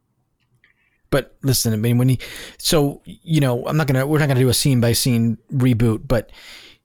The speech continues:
he gives the, the child over and, and it just kinda takes him out. And, and, you know, when Baby Yoda, for lack of a better explanation so far, when he's getting ready to go through that door and away for good,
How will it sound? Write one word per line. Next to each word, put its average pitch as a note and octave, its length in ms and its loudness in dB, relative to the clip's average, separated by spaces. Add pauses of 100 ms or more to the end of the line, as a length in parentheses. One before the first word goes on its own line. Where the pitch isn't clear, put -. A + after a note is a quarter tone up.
(100)
he E3 100 0
gives D3+ 220 2
the, C#3 600 -2
the C#3+ 120 -2
child B2+ 320 2
over B2 220 2
and, A#2 120 0
and A#2+ 140 0
it A#2+ 100 0
just A2+ 220 -2
kinda A#2 320 0
takes - 360 0
him A#2+ 140 0
out. A#2+ 200 -2
And, B2 80 0 (120)
and, A#2+ 320 0
you C#3+ 100 0
know, B2 60 2
when A2+ 140 2
Baby E3+ 260 2
Yoda, A2+ 540 2
for A2 180 -2
lack G2+ 220 -2
of A#2+ 80 -2
a B2 40 0
better A#2 400 0 (300)
explanation A2 640 0
so G2+ 160 -2
far, G2+ 320 -4 (440)
when A#2+ 120 4
he's A2+ 160 2
getting D3 220 0
ready C3 100 4
to B2 60 2
go B2 160 2
through B2 140 2
that A#2 180 0
door A#2+ 200 2
and A2+ 100 4
away G#2+ 200 2
for A2 220 0
good, G#2+ 420 -2